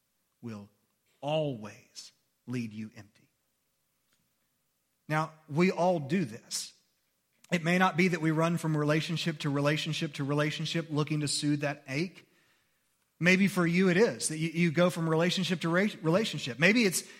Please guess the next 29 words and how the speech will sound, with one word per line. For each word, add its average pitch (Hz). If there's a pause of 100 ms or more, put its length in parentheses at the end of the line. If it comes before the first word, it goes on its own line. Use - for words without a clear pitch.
(120)
that 175
you 180
think 190
that 180
one 180
more 190
purchase 170
will 135
satisfy 120
you. 151 (760)
If 160
I 208
just 220
had 196
this, 214 (180)
if 165
I 208
just 214
bought 208
this, 208
i-, 196
if 196
I 196
just, 220 (1080)
maybe 180
that 202
one 196
more 190
promotion. 165